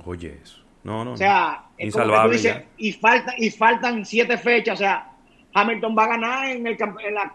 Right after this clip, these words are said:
Speaker 2: la fecha seis, ya Hamilton no le gana a nadie.
Speaker 1: Qué lío.
Speaker 2: Pero ojo, que eso Mercedes-Benz ha hecho su trabajo.
Speaker 1: Está,
Speaker 2: Ellos no
Speaker 1: está
Speaker 2: tienen la
Speaker 1: claro.
Speaker 2: culpa
Speaker 1: Está claro.
Speaker 2: de tener los mejores ingenieros,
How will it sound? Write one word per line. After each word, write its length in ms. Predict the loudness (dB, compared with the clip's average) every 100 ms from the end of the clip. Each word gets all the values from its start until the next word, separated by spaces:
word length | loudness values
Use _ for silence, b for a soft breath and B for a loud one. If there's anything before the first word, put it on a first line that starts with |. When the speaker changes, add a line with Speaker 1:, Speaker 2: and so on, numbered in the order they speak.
| -6
Speaker 2:
la 200 | -2 0
fecha 260 | 2 2
seis, 540 | 4 6 8 6 0 -6
ya 140 | -2 0 0
Hamilton 340 | -2 -2 -2
no 100 | -2
le 80 | -2
gana 180 | -4 -4
a 20 |
nadie. 340 | -2 -2 -4 -8 _ _ _ _ _ _ -10
Speaker 1:
Qué 120 | -8
lío. 340 | -6 -10 -14 -18 _
Speaker 2:
Pero 220 | 2 4 6
ojo, 500 | 6 6 4 -2 -8 _ -10
que 140 | -8
eso 180 | -4 -4
Mercedes-Benz 800 | -4 -2 -2 0 0 -2 -4 -10 _ -4
ha 100 | -2
hecho 140 | 0 -2
su 120 | -2
trabajo. 480 | 0 4 2 2 0
Speaker 1:
Está, 120 | 2
Speaker 2:
Ellos 80 | 4
no 40 |
Speaker 1:
está 100 | 4
Speaker 2:
tienen 140 | 4 6
la 60 |
Speaker 1:
claro. 160 | 4 6
Speaker 2:
culpa 520 | 4 4 4 4 -4 _
Speaker 1:
Está 180 | -4 -2
claro. 220 | 2 2
Speaker 2:
de 40 |
tener 220 | 2 2
los 100 | 4 4
mejores 280 | 4 4
ingenieros, 800 | 6 2 2 4 6 6 6 2